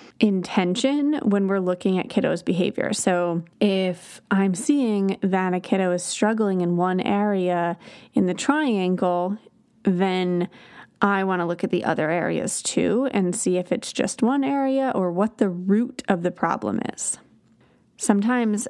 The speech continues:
an emotional development challenge is really a sensory challenge or a language challenge. Sometimes a language challenge is really a sensory challenge.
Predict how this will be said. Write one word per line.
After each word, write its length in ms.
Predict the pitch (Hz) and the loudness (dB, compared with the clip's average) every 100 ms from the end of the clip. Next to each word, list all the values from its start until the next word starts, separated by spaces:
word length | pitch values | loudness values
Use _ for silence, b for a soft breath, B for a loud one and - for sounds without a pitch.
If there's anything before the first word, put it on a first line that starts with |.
| - | -2
an 160 | 196 | 0
emotional 760 | 185 180 180 233 262 220 190 180 | 2 2 2 0 0 0 0 0
development 540 | 180 175 170 180 - | 0 0 0 0 -2
challenge 720 | - 190 180 180 180 - - - | 0 0 0 0 -2 -4 -8 -10
is 180 | 196 - | -8 -2
really 380 | 190 196 196 185 | 2 2 0 -2
a 80 | 170 | -2
sensory 540 | - - - - - | -2 -2 -2 -2 -4
challenge 720 | - - - 247 - - - - _ b b - | -4 -4 -2 -4 -6 -8 -8 -12 _ b b -2
or 120 | 180 | 0
a 60 | 165 | 2
language 540 | 220 220 - - - | 2 0 0 -4 -6
challenge. 680 | - - - - - - - B B - | -6 -6 -4 -4 -4 -6 -12 B B -2
Sometimes 440 | - 220 226 226 | 2 4 4 2
a 80 | 220 | 0
language 680 | 180 170 240 262 165 - - | 0 2 2 0 -2 -6 -4
challenge 640 | - - - 214 214 - b _ | -2 -2 0 2 0 -4 b _
is 160 | 214 196 | 0 2
really 300 | 220 220 240 | 2 2 0
a 60 | |
sensory 640 | 233 254 294 320 - - - | 0 0 0 -2 -4 -2 -4
challenge. 720 | - - - - 226 - - | -4 -4 -2 -2 -2 -2 -6